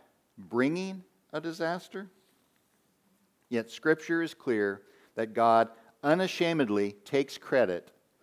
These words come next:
for disaster, yet free from evil, any evil intent. Isaiah forty-five, six, "I am the Lord, and there is no other. The one forming light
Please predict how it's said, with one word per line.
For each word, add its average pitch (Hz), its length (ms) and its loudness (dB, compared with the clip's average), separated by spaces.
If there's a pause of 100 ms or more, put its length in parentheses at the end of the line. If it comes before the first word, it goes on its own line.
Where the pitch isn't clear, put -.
(180)
for 110 120 -4
disaster, 95 800 -4 (480)
yet 110 180 -2
free 139 280 0
from 107 240 -6
evil, 98 380 -6 (280)
any 117 200 -2
evil 104 380 -8
intent. 85 480 -14 (1400)
Isaiah 101 320 2
forty-five, 101 760 0 (720)
six, - 520 -6 (1400)
"I 113 120 2
am 117 80 2
the 110 100 4
Lord, 104 460 2 (300)
and 92 120 -8
there 98 140 0
is 92 100 -6
no 95 180 -4
other. 101 360 0 (1200)
The 117 80 0
one 113 240 2
forming 123 460 2
light 127 540 0